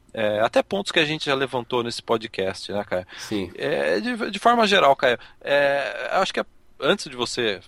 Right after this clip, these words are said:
Speaker 1: fa-, é, tecer algum comentário, o que, eu acho que é uma grande, eu acho que é um, é um grande,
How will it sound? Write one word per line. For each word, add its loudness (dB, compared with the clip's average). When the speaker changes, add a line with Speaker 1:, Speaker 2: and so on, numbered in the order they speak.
Speaker 1:
fa-, -10
é, -4
tecer -6
algum -2
comentário, 0
o -8
que, -12
eu -10
acho -4
que -2
é 6
uma 0
grande, 0
eu 4
acho -2
que 0
é 4
um, 4
é 0
um 0
grande, 4